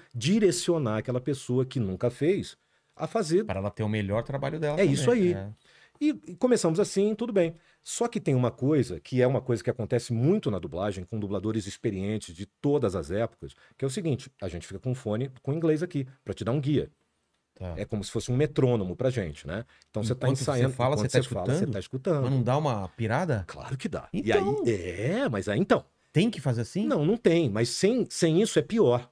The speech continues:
Speaker 2: Ah, é,
Speaker 1: Você vai
Speaker 2: né?
Speaker 1: demorar mais. Você não tem um
Speaker 2: Caramba,
Speaker 1: timing,
Speaker 2: é.
Speaker 1: entendeu? De pausa, pá, pá, pausa, pá, pá, pá, pá, pausa. Só que também isso tem as inflexões que são completamente diferentes. E o grande problema, o, a grande dificuldade da dublagem, cara,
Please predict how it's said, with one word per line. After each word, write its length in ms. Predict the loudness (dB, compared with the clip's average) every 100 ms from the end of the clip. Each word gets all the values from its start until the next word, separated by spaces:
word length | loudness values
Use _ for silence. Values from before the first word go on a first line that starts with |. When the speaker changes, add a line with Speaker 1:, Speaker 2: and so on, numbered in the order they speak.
| -6
Speaker 2:
Ah, 140 | -2
é, 80 | 2
Speaker 1:
Você 80 | 4
vai 120 | 4
Speaker 2:
né? 20 |
Speaker 1:
demorar 280 | 4 2 0
mais. 360 | 2 2 0 -4 _ -6
Você 140 | 0
não 100 | 2 4
tem 120 | 2
um 100 | 2
Speaker 2:
Caramba, 160 | 2 4
Speaker 1:
timing, 320 | 2 0 -4
Speaker 2:
é. 80 | -2
Speaker 1:
entendeu? 240 | 2 2 2
De 100 | -2
pausa, 540 | -2 0 2 2 -2
pá, 260 | -2 0 0
pá, 300 | 0 -2 -2
pausa, 400 | -2 -2 -2 -2
pá, 160 | -2 -2
pá, 260 | -4 -6
pá, 240 | -6 -8 -6
pá, 180 | -6 -6
pausa. 420 | -2 -2 -2 -6 -18 -20 _
Só 260 | -6 -4
que 380 | -2 0 0 0 -2
também 440 | 0 4 4 4
isso 320 | 2 2 -6 -12 _ _
tem 140 | -6
as 100 | -4
inflexões 480 | -6 -6 -6 -4 -4
que 80 | -4
são 100 | -4
completamente 520 | -2 -2 -2 -4 -8
diferentes. 500 | -4 -2 -2 -4 -12 _ -20 -10 -2
E 80 | -2
o 40 |
grande 960 | -2 2 4 6 6 4 2 -2 -8 -6
problema, 420 | 0 0 2 -2 -2
o, 120 | -10 -10
a 80 | -12 -14 -6
grande 420 | 0 4 4 2
dificuldade 540 | -2 -4 0 0 0
da 100 | -2
dublagem, 440 | -6 -6 -6 -6 -10
cara, 280 | -14 -16